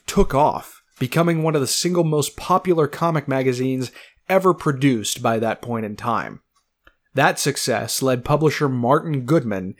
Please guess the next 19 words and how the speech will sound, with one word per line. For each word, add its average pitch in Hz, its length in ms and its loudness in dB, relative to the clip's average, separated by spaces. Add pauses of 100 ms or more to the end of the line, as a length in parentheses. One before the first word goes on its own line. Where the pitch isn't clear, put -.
(180)
and 151 300 0
Stan 165 440 0
Lee 120 360 -2 (320)
to 143 100 2
realize 156 520 4
that 131 140 0
much 139 300 2
of 151 120 0
Marvel's 135 500 0
future 185 580 0 (540)
would 135 140 2
lay 151 360 4
at 139 120 -2
the 120 60 -2
booted 147 440 0
feet - 480 -4 (180)
of 110 140 -6
masked 113 520 -2
adventurers. 101 800 -6